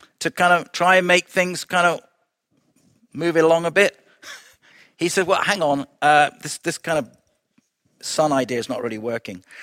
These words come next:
Um, how about Eliezer of Damascus? M-, m-, maybe he should inherit, and he should be the heir,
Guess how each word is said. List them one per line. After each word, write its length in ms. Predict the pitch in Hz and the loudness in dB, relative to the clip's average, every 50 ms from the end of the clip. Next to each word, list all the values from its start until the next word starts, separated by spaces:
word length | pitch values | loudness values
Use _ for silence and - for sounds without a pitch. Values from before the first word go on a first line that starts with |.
| - - _ _ | -20 -20 _ _
Um, 540 | - 123 123 120 120 117 117 117 117 110 113 _ _ _ _ _ - - _ _ _ _ _ _ | 0 2 4 2 2 0 -2 -6 -10 -12 -16 _ _ _ _ _ -18 -18 _ _ _ _ _ _
how 280 | - - 175 214 262 | -4 0 2 2 2
about 400 | 269 247 214 208 196 180 - - _ _ _ _ _ _ _ _ _ _ | 2 2 2 2 2 2 0 -4 _ _ _ _ _ _ _ _ _ _
Eliezer 600 | - 151 156 156 160 156 156 156 - - - - - - _ - | -4 -2 0 0 0 0 0 0 -2 -4 -6 -6 -6 -10 _ -12
of 140 | 127 131 - | -12 -12 -10
Damascus? 760 | - 135 143 156 170 175 - - - - - - - - - _ _ _ _ _ _ _ _ _ _ _ _ - | -10 -8 -6 -6 -6 -6 -8 -10 -14 -16 -18 -18 -18 -18 -20 _ _ _ _ _ _ _ _ _ _ _ _ -12
M-, 100 | - 120 123 151 | -12 -10 -8 -8
m-, 120 | 170 143 | -4 0
maybe 320 | 170 196 202 180 180 175 175 | 2 2 2 2 0 0 0
he 200 | 196 214 220 214 | -2 -2 -2 -2
should 240 | - - 165 135 - _ _ _ _ _ _ _ _ _ _ _ _ _ _ _ _ _ _ _ _ _ | -2 -2 -2 -4 -6 _ _ _ _ _ _ _ _ _ _ _ _ _ _ _ _ _ _ _ _ _
inherit, 580 | - 127 123 135 - 160 151 143 131 117 - - _ _ _ _ _ _ _ _ _ _ _ - | -6 -6 -6 -4 0 0 2 2 2 -2 -4 -8 _ _ _ _ _ _ _ _ _ _ _ -8
and 100 | 120 123 | -6 -4
he 180 | 156 202 226 | -2 -2 -2
should 220 | 208 - 160 139 - | -2 -4 -6 -6 -6
be 120 | 147 131 | -6 -6
the 180 | 117 120 117 - | -4 -6 -4 -2
heir, 360 | - 123 107 92 95 95 92 | 0 0 0 0 -4 -8 -12